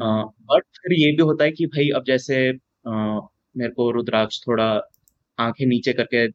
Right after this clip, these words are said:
Speaker 2: रखे और रिस्पॉन्ड ना करे, तो फिर I will feel like he's disconnected somewhere ना।
Speaker 1: राइट, राइट, राइट।
Speaker 2: ऐसा तो नहीं है कि मेरे को कुछ समझ ही नहीं आएगा कि क्या चल
Speaker 1: हम्म,
Speaker 2: रहा है।
Speaker 1: हम्म,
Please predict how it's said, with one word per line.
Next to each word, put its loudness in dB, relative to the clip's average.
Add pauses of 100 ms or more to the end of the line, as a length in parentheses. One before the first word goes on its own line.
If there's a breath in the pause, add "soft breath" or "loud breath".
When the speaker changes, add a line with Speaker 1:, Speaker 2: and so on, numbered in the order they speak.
(140)
Speaker 2:
रखे -2 (340)
और -2 (180)
रिस्पॉन्ड 0
ना 0
करे, -2 (420)
तो 0
फिर 2
I 2
will 2
feel 2
like 4
he's 0
disconnected -2 (160)
somewhere -6
ना। -4
Speaker 1:
राइट, -12
राइट, -14
राइट। -20
Speaker 2:
ऐसा -8
तो -6
नहीं 2
है 2
कि -2
मेरे 0
को -2
कुछ -6
समझ 0
ही 0
नहीं 2
आएगा -2 (240)
कि -10
क्या 2
चल 0
Speaker 1:
हम्म, -4
Speaker 2:
रहा -10
है। -2
Speaker 1:
हम्म, -6